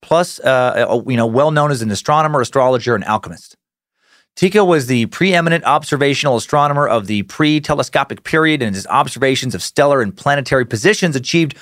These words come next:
unparalleled accuracy for their time. And after his death, his records regarding the motion of the planet Mars enabled Kepler to discover the laws of planetary motion, which provided powerful support for the Copernican heliocentric theory of the solar system, since most people still insisted the Earth was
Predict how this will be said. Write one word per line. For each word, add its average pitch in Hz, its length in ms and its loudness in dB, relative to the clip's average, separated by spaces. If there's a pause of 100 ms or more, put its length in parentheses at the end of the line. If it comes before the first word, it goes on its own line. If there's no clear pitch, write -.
(140)
unparalleled 175 800 2
accuracy 120 640 -4 (120)
for 113 120 0
their 110 80 0
time. 101 320 -4 (720)
And 127 100 2
after 175 200 0
his 143 120 -2
death, 160 400 0 (120)
his 120 120 -2
records 151 380 0
regarding 151 320 0
the 127 80 -2
motion 147 320 0
of 131 40 2
the 117 60 2
planet 151 340 0
Mars 147 380 0
enabled 135 420 -2
Kepler 196 440 -2 (640)
to 123 80 -6
discover 165 320 2
the 156 100 2
laws 160 280 2
of 135 100 -6
planetary 180 460 2
motion, 156 420 0
which 98 140 -6
provided 135 360 -2
powerful 165 440 0
support 160 480 -2
for - 80 -4
the 127 100 -4
Copernican 147 520 -2
heliocentric 156 800 -2
theory 170 500 0
of 107 80 -12
the 113 80 -2
solar 170 320 2
system, 95 380 -4
since 95 200 -10
most 147 300 0
people 156 240 -2
still 262 340 0
insisted 170 440 0
the 139 80 0
Earth 151 240 0
was 139 240 -2